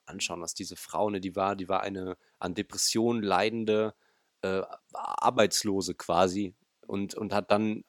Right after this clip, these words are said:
die, durch diese eine Idee, die ihr im Zug von, äh, Manchester nach London gekommen ist, äh,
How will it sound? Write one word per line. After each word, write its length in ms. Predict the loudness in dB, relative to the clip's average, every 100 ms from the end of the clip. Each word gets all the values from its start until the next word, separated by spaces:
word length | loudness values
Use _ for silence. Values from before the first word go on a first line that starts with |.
| -12
die, 220 | -8 -6
durch 180 | -6 -6
diese 220 | 2 2
eine 200 | 4 2
Idee, 360 | -2 0 0 0
die 180 | -2
ihr 140 | -2 -2
im 180 | -4 -10 _ _ _
Zug 300 | 0 0 -2
von, 340 | -2 -2 -2
äh, 340 | -4 -2 -2 -2
Manchester 520 | -2 -2 -2 -2 0
nach 140 | 0
London 320 | 2 2 0
gekommen 360 | -4 -4 -4 -4
ist, 220 | -6 -8 _ _ _ _
äh, 200 | -2 -2